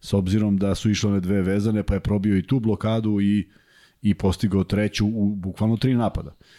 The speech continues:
Tako da, ovaj, diže se on, ovaj, u svojoj formi, vrlo bitan za, za, za igru.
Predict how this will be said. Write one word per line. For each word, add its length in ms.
Tako 320
da, 140
ovaj, 200
diže 280
se 160
on, 300
ovaj, 400
u 180
svojoj 340
formi, 500
vrlo 260
bitan 380
za, 360
za, 320
za 140
igru. 480